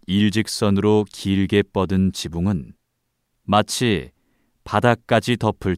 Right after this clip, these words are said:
듯 아래로 내려와 있다.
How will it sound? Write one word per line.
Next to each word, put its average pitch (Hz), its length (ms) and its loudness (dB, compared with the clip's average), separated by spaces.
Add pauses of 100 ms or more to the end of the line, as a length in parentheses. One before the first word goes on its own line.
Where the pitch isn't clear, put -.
듯 101 240 0 (400)
아래로 98 600 2
내려와 85 380 -4
있다. 69 420 -14